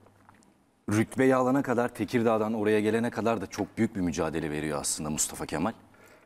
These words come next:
Ve, e, kendi hatıratlarında da söylüyor.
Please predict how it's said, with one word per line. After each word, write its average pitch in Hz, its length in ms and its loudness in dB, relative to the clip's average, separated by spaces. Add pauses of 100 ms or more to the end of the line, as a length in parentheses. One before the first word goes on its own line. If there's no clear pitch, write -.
Ve, 113 240 2 (200)
e, 90 560 0 (300)
kendi 117 380 2
hatıratlarında 104 840 0
da 85 80 -4
söylüyor. 78 540 -2